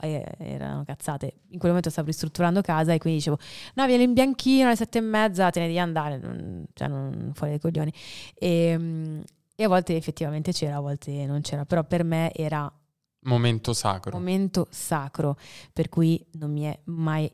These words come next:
Speaker 1: no, in realtà mi sarebbe piaciuto avere la fortuna di sbloccare questo super, superpotere, però proprio il mio corpo non ne vuole sapere.
Speaker 2: Comprensibile.
Speaker 1: E comunque, eh, non esiste che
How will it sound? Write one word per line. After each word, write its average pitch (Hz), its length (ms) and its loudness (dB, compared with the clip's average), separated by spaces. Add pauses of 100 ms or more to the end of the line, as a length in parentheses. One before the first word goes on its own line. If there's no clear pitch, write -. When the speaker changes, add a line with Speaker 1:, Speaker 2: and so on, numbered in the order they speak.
(320)
Speaker 1:
no, 196 180 -6
in 202 180 0
realtà 233 280 0
mi 185 120 4
sarebbe 175 300 0
piaciuto 170 580 0
avere 147 220 2
la 147 100 -2
fortuna 156 460 -2
di 147 280 -2
sbloccare 147 520 -6
questo 147 440 -6
super, - 420 -6
superpotere, 151 1040 -6 (340)
però 208 160 0
proprio 185 160 4
il 165 60 2
mio 160 120 0
corpo 170 300 -2
non 151 140 0
ne 151 80 -2
vuole 143 180 -2
sapere. 147 440 -6 (1900)
Speaker 2:
Comprensibile. 120 680 0
Speaker 1:
E - 20 -8
comunque, 185 840 4 (140)
eh, 143 920 -4 (840)
non 170 200 2
esiste 160 560 0
che 156 480 -4